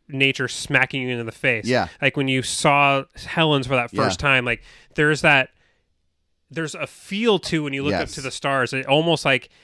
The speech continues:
Speaker 1: your, it hits your chest. And I don't know how else to explain it than, other than literally it just feels like nature just fucking punching you in
Speaker 2: Yeah.
Speaker 1: the chest. And there's this moment, like, the, the,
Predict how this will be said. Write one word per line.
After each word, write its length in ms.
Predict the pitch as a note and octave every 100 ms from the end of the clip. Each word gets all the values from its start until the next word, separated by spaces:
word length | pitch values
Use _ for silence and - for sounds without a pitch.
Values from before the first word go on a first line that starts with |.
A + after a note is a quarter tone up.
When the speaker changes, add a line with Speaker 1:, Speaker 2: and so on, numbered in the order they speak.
| _
Speaker 1:
your, 160 | D3 C#3
it 180 | C#3 C3+
hits 380 | - E3+ - -
your 120 | B2+
chest. 600 | - - D#3 A#2 - - - -
And 100 | D3
I 40 | C#3+
don't 180 | D#3+ F3
know 140 | D3+
how 160 | D#3 D3+
else 180 | C#3+ -
to 120 | D3
explain 460 | C3+ - - D#3 D#3
it 140 | C3+
than, 160 | C3+ C3+
other 240 | C#3 D3
than 200 | C3+ B2
literally 360 | D3 E3 D#3+ C3
it 80 | -
just 240 | C3 -
feels 280 | - D3+ C3+
like 140 | A#2+
nature 400 | A#2+ C3 - B2+
just 260 | A#2 - _
fucking 440 | - C#3 B2+ A2+ _
punching 460 | - F#3+ D#3+ - B2
you 140 | A2+
in 80 | A2+
Speaker 2:
Yeah. 120 | G2
Speaker 1:
the 80 | E2
chest. 360 | E3 C#3 - - - - _ _ _ -
And 440 | D#3 D3 C#3 C3+ _ -
there's 180 | D#3 D3
this 160 | C#3+
moment, 360 | D#3 E3+ E3 D#3
like, 200 | C3+ -
the, 280 | C#3+ C3 B2+
the, 100 | B2